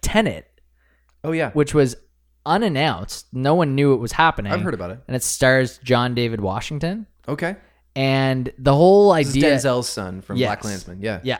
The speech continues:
Speaker 1: And, and the whole idea is it seems like there's a kind of, a, v-, a very, like, time-focused thing. He's, he approaches, I actually wasn't able to watch the trailer 'cause he,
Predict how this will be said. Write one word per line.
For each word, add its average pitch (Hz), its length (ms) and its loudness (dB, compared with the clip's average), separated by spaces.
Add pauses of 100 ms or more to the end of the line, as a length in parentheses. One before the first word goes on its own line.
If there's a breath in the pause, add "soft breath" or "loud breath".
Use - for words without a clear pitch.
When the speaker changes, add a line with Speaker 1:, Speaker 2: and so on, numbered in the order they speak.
Speaker 1:
And, 147 160 -6
and 147 160 -6
the 147 80 6
whole 185 180 4
idea 175 300 2
is 147 100 -2
it 123 120 -8
seems 160 240 -4
like 143 220 2
there's 127 380 0 (380 soft breath)
a 110 80 -8
kind 123 300 -2
of, 107 120 -10 (480)
a, 135 120 2
v-, 123 200 -6
a 139 120 0
very, 202 240 4
like, 208 180 2
time-focused 135 1200 -2 (340)
thing. 113 520 -4
He's, 127 240 -6 (240)
he 120 180 -4
approaches, 139 580 4
I 135 120 -2
actually 151 420 0 (300 soft breath)
wasn't 147 340 4
able 135 200 -2
to 123 120 -4
watch 104 360 -6
the 123 80 -8
trailer 127 360 0
'cause - 100 -12
he, 107 140 -4